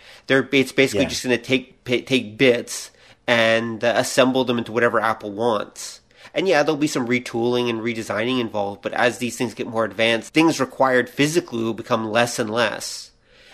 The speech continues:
Speaker 1: And eventually they'll just be able to basically say, "Yeah, here's the new design, print this up."
Speaker 2: Yeah.
Speaker 1: And bang, it'll assemble it. As many copies as they
Speaker 2: Well,
Speaker 1: want.
Speaker 2: there's a, oh, there was a, a thing online. There's, um,
Speaker 1: Mm-hmm.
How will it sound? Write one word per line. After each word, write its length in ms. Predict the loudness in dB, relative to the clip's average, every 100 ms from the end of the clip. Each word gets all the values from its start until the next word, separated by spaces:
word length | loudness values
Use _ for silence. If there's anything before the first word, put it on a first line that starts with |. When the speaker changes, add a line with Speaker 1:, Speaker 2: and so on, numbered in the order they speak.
| _ 0
Speaker 1:
And 340 | 4 4 2
eventually 540 | 0 0 0 -4 -4
they'll 140 | -2 -4
just 160 | -6 -2
be 60 |
able 140 | -2 -2
to 100 | -4
basically 360 | -6 -4 -6 -4
say, 300 | 0 0 0 -10 -2
"Yeah, 140 | 2
here's 240 | 4 4
the 80 | 4
new 120 | 2
design, 400 | 2 4 4 4
print 220 | 0 -6 -4
this 160 | 0
up." 240 | 0 -2 -12 _ _ _ -2
Speaker 2:
Yeah. 200 | -2 -2 _ -8
Speaker 1:
And 160 | -4
bang, 240 | 2 2 2
it'll 220 | -4 -6
assemble 440 | -6 -4 -4 -4 -8
it. 120 | -10 _ _ _ _ _ _ _ _ _ -4
As 100 | 0
many 200 | 2 2
copies 380 | 2 0 -2 -8
as 120 | -8
they 100 | -6
Speaker 2:
Well, 160 | -4 -4
Speaker 1:
want. 120 | -4
Speaker 2:
there's 220 | -4 -4
a, 260 | -4 -6 -14 _ _ _ _ _ _ -6
oh, 240 | -4 -4
there 140 | -4 -4
was 160 | -4
a, 420 | -2 -2 -2 -4 -12 -14 -6
a 80 | -6
thing 240 | -4 -2
online. 600 | 0 0 2 2 2 0
There's, 340 | 2 4 4 6
um, 280 | 8 8
Speaker 1:
Mm-hmm. 100 | 4